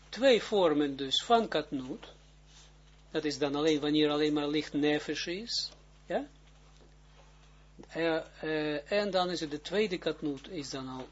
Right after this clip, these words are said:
eh, vol-, vol-, volwaardige Katnoet, dat is dan, alleen als het alleen maar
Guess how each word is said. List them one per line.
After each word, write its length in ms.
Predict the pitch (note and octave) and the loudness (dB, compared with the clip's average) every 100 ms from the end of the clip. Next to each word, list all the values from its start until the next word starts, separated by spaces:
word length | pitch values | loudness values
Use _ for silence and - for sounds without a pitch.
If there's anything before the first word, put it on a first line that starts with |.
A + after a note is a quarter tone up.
| - | -14
eh, 80 | - B2+ | -14 -14
vol-, 380 | - - C#3 B2 | -14 -8 -8 -6
vol-, 420 | C#3 C3+ D3+ C#3 | -12 -8 -6 -6
volwaardige 680 | - C#3+ C3 E3+ D3+ C#3 C3+ | -2 -2 0 0 0 -4 -8
Katnoet, 460 | - - C3+ B2 | -12 -10 -10 -10
dat 140 | - C3 | -14 -12
is 140 | B2+ | -12
dan, 240 | - B2+ A#2 - - - - - - - - - - - | -10 -10 -12 -20 -20 -20 -20 -20 -20 -16 -14 -14 -18 -12
alleen 360 | - F3+ A#3+ A#3+ | -4 2 2 4
als 280 | G#3 A3 - | 4 4 2
het 160 | F#3+ | -2
alleen 300 | F3+ F#3 E3+ | -2 0 0
maar 220 | D#3+ D3+ | 0 -2